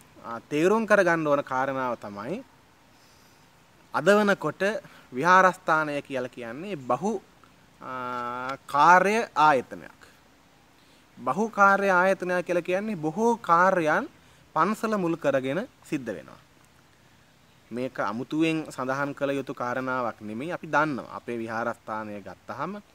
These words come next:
විහාරස්ථානයේ පිරිවෙන, ඒ වගේම දහම් පාසල, ඒ වගේම, අ, වෙනත් සමාජීය වශයෙන් වැදගත් වන සමිති සමාගම්, අ, ළමා සමාජ, තරුණ සමාජ, මේ වගේ බොහෝ, අ,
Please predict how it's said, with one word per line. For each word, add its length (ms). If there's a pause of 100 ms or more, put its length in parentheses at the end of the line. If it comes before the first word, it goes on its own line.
(380)
විහාරස්ථානයේ 880
පිරිවෙන, 500 (640)
ඒ 100
වගේම 400
දහම් 340
පාසල, 460 (400)
ඒ 60
වගේම, 460 (540)
අ, 280
වෙනත් 340 (240)
සමාජීය 760
වශයෙන් 400
වැදගත් 460
වන 180
සමිති 340
සමාගම්, 520 (840)
අ, 80 (480)
ළමා 380
සමාජ, 540 (200)
තරුණ 320
සමාජ, 520 (500)
මේ 220
වගේ 440
බොහෝ, 760 (320)
අ, 140